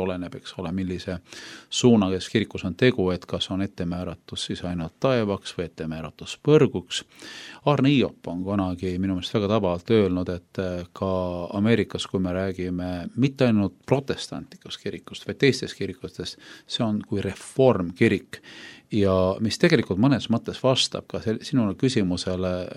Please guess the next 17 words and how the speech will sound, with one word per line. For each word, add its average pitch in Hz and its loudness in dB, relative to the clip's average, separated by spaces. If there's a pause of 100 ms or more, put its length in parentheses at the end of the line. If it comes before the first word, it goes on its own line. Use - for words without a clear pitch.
(180)
ka, 95 -2
mille 110 6
enda 117 6
osas 98 2
alati 95 -4
ma - -8
olen 101 2
tundnud 107 2
suurt - 2
jõuetust, 101 4
olen, 92 0
äh, 87 -2
ligi 92 -2
viisteist 107 0
aastat 104 0
käinud 92 -2
jõulusid 107 -2